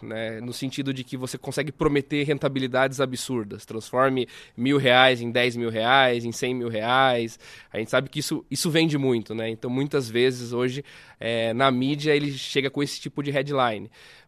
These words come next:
Por outro lado, também, se você erra, você perde tudo, né? E é exatamente a visão oposta do que a gente tenta fazer aqui no banco, né? É, a gente exatamente tem uma visão de poder ou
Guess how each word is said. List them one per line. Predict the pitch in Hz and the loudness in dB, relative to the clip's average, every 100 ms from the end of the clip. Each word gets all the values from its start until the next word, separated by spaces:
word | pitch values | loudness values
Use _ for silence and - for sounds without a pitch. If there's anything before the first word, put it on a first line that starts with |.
| - | -4
Por | 131 | -2
outro | 131 147 | 0 4
lado, | 131 135 | 2 4
também, | 139 135 | 0 0
se | 143 | 0
você | 151 156 139 | -2 2 4
erra, | 139 160 | 4 4
você | 151 | 0
perde | 151 143 139 | 2 4 4
tudo, | 131 123 104 110 - | 0 -4 -6 -10 -18
né? | - 107 104 117 | -12 -10 -10 -10
E | 117 | -2
é | 123 | 0
exatamente | 123 143 156 151 151 | 0 0 0 -2 -2
a | |
visão | 143 147 151 | -2 -2 -2
oposta | 170 - - 131 160 - 202 208 _ _ _ _ _ - | -6 -6 0 0 0 -4 -10 -10 _ _ _ _ _ -12
do | 147 | -6
que | 160 | -4
a | |
gente | 143 143 | -4 -4
tenta | 147 131 | -8 -8
fazer | - 143 | -8 -8
aqui | 143 | -6
no | 156 | -8
banco, | 165 131 107 - | -6 -6 -6 -12
né? | 107 110 - - - - - | -12 -12 -16 -20 -20 -20 -10
É, | 104 107 | -6 -4
a | |
gente | 107 120 | -4 -4
exatamente | 127 135 143 147 | -4 -2 -2 -4
tem | - | -4
uma | 147 | -2
visão | 139 131 147 | -2 0 -2
de | 165 | -2
poder | - 147 127 113 - | -4 -2 -2 -4 -2
ou | 151 240 | -2 -2